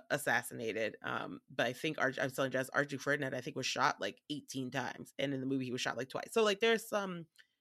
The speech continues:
differences, but the big things, Archduke Ferdinand was murdered. Like, they're trying to keep the U S from being in the war because they know once we enter, it's all over for them. Um, that sounded very patriotic of me. I didn't mean it like that.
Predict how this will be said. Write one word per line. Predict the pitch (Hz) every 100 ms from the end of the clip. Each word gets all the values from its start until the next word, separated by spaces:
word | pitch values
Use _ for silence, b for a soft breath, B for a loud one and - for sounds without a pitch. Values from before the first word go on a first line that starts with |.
| -
differences, | 190 165 151 139
but | 151
the | 147
big | 135 190 269 247
things, | 139 120 135 -
Archduke | 117 - 135 135
Ferdinand | 139 135 127
was | 127 143
murdered. | 190 185 175 170 B B B
Like, | 139
they're | 123
trying | 123 131
to | 127
keep | 135
the | 127
U | 127
S | 131 123 -
from | 135 131 131 123 139
being | 139 131 123 -
in | 127
the | 123
war | 139 214 214
because | 185 147
they | 123
know | 135 135
once | 131 127 123
we | 120
enter, | 160 - 156 143 -
it's | -
all | 127 120 -
over | 175 175
for | 170 156
them. | 156 151 156 B B B
Um, | 143 135 127 123 113 - _ _ _ _
that | - 220
sounded | 320 294
very | 143 135
patriotic | 147 110 - 123 127 -
of | -
me. | -
I | 131
didn't | -
mean | 131
it | -
like | - -
that. | 58